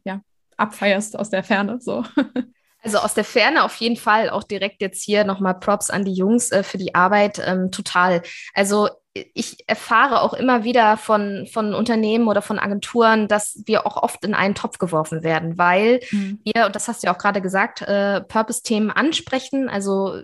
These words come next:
Speaker 2: Jemas Hummel werden oft im Bereich Umwel-, äh, Umwelt und Nachhaltigkeit gesehen. Bei mir ist es halt Nachhaltigkeit im gesellschaftlichen Sinne.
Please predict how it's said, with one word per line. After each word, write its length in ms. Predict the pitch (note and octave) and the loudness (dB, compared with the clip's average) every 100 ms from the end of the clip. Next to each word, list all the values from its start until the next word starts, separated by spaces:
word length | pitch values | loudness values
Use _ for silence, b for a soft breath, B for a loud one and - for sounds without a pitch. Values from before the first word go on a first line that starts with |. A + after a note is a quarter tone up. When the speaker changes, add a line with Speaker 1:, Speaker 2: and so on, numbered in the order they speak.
| - | -14
Speaker 2:
Jemas 400 | - G3+ A3 G#3+ | -8 -2 2 2
Hummel 200 | A#3+ A#3+ | 4 4
werden 200 | G#3 G#3 | 4 2
oft 220 | G3 G#3 - | 2 -2 -4
im 100 | G3+ | -4
Bereich 340 | G3+ G3 - _ | 0 0 -2 _
Umwel-, 540 | A3 B3 B3+ A3+ A#3 - | 0 0 4 4 4 0
äh, 80 | F3 | -4
Umwelt 480 | A3+ C4 A#3+ A#3 A#3 | 0 2 4 2 0
und 100 | G#3 | 0
Nachhaltigkeit 680 | A#3 C4+ B3 G#3+ - A3+ | 0 0 -4 -4 -2 0
gesehen. 320 | G#3+ G3+ G3 G3+ B B B | 0 0 0 -2 B B B
Bei 120 | G3+ | 2
mir 100 | G#3+ | 2
ist 120 | A#3+ | 0
es 140 | A3 - | -2 -2
halt 160 | G3 | -2
Nachhaltigkeit 680 | F#3 G3+ A3+ G#3 G3 - G#3 | 0 0 -2 -4 -4 -2 -2
im 120 | G3 | -2
gesellschaftlichen 800 | F#3+ F#3 B3 D4+ C#4+ C4+ - B3 | 0 2 2 2 0 -4 -2 0
Sinne. 320 | A3+ B3+ B3+ | 4 4 4